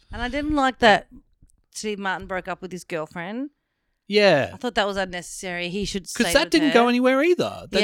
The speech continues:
Speaker 2: just
Speaker 1: Yeah.
Speaker 2: went, that was like, "Oh, well, Steve Martin's a bit of a dick." And it's like,
Speaker 1: Yeah.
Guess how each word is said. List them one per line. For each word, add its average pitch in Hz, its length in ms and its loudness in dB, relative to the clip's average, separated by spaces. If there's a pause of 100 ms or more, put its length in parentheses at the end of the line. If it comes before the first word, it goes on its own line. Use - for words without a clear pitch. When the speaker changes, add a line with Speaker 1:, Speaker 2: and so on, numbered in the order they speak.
Speaker 2:
just 175 140 2
Speaker 1:
Yeah. - 40 -8
Speaker 2:
went, 220 200 0
that 214 120 0
was 196 160 0
like, 160 220 0
"Oh, 151 260 0
well, 135 80 -8
Steve 147 300 -4
Martin's 131 260 -2
a 117 40 -10
bit 123 100 -4
of 113 80 -8
a 117 40 -10
dick." - 440 -10 (240)
And 151 100 -8
it's 147 140 -10
like, 196 80 -6
Speaker 1:
Yeah. 127 300 -4